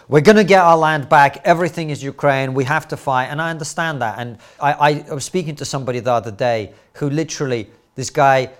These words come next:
who's like an I T consultant. He's not some guy who's, you know, got huge muscles or whatever. He's just a normal guy, drove his family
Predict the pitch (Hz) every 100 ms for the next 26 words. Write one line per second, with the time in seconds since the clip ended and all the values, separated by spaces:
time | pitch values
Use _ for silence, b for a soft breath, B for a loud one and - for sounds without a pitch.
0 | _ 143 123 151 156 156 160 156 180 156
1 | 139 123 127 101 - 87 _ _ - 143
2 | 156 165 - 151 127 147 131 135 131 135
3 | 117 - 135 123 107 127 110 147 113 117
4 | 123 - 107 110 120 117 113 131 - 143
5 | 160 180 151 131 123 120 B B B _
6 | 135 147 180 180 170 - 151 139 131 131
7 | 123